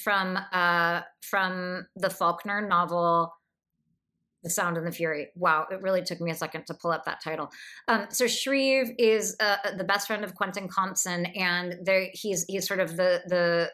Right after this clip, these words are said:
the, a foil in many ways for Quentin Compson, uh, as Quentin is getting closer and closer to committing suicide himself.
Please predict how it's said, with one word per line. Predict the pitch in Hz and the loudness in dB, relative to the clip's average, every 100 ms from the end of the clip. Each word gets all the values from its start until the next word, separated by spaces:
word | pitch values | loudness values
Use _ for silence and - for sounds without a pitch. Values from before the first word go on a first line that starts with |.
| 175 | -2
the, | 175 165 156 - - | 0 0 -2 -12 -8
a | 185 | -6
foil | 175 262 269 180 185 294 - | 2 6 6 6 0 -2 -6
in | 202 196 | -6 -4
many | 180 175 | -2 0
ways | 170 175 175 | 0 0 -2
for | 185 | -4
Quentin | 185 175 175 | -4 -4 -4
Compson, | 170 165 165 165 170 170 - - - | -2 -2 -2 -4 -4 -6 -12 -16 0
uh, | 190 190 | 0 4
as | 190 196 - | 4 2 -2
Quentin | 196 185 180 175 | -4 -2 -2 -2
is | 170 170 170 | 0 0 0
getting | 175 165 | -2 -2
closer | 170 170 170 170 | -2 -2 -2 -4
and | 165 | -4
closer | 160 - 160 | -4 -6 -6
to | 175 | -6
committing | 180 175 165 165 | -4 -4 -2 -4
suicide | - 170 - 160 | -2 0 0 -2
himself. | 156 147 - 196 185 | -6 -4 2 2 2